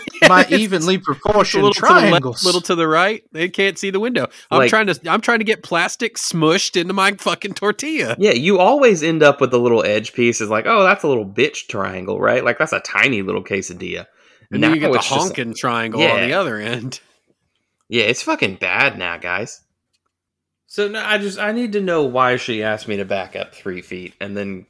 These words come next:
Speaker 3: pull forward three feet immediately afterward. I just need to know. I don't know why.
Speaker 2: They're playing customer bingo, and she was seeing if she could check that one off of her scorecard.
Speaker 3: Yeah, like,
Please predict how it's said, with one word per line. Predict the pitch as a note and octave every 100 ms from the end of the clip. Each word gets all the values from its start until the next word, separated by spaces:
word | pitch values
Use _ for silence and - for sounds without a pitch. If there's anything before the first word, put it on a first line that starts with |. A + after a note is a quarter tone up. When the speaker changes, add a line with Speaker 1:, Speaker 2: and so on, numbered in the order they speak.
| _
Speaker 3:
pull | A2+ F#2+
forward | - F#2 F2+ F2 F2
three | G2 F2+
feet | - F2+
immediately | E2+ F2 E2+ C#2+ F2
afterward. | E2+ F2 G2 F#2+ F2+ _ _ _ _ -
I | F3+
just | C3+
need | A2+ G2
to | F2+
know. | E2+ E2+ E2+
I | -
don't | A#2 F#2+
know | E2+
why. | E2 D2 D2+ D#2+ _ _ - - _ _ _
Speaker 2:
They're | B2+
playing | B2 D3 B2+
customer | A2+ B2+ - A2+ G#2
bingo, | G2 G#2 G#2 G#2 G#2+
and | G#2
she | -
was | F#2+
seeing | - G2+ G2
if |
she | - F#2
could | -
check | - G2+ -
that | F#2+ E2
one | F#2
off | F#2 -
of | G#2+
her | - F#2 F#2 _
scorecard. | - - F#2 B2
Speaker 3:
Yeah, | D3 - B2+
like, | B2+ A#2